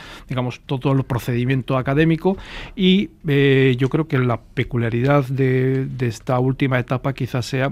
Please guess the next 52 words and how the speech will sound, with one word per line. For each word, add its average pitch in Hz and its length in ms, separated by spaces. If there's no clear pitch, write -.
eh, 113 340
el 113 80
aspecto 117 360
externo 104 480
del 101 120
centro. 101 360
Es 101 80
decir, 113 220
hemos, 120 320
nos 101 120
hemos 120 160
volcado 117 420
mucho 147 440
en 104 200
difundir, 110 560
eh, 101 120
lo 98 140
que 107 100
hacemos 127 440
para 104 200
que 101 340
lo 104 260
conozca 107 580
todo 107 160
el 101 60
mundo. 139 340
El 139 80
año 151 140
pasado, 151 360
eh, 110 420
ahora 110 200
que 113 80
he - 20
hecho 123 140
hace 110 180
poco - 240
la 107 100
memoria 117 440
de 107 120
gestión 120 360
del 113 100
año 117 140
pasado, 131 380
y 120 40
orga-, 104 220
eh, 127 260
organizamos 120 560
setenta 117 320
y - 20
dos 135 160
actuaciones 120 420
externas 104 680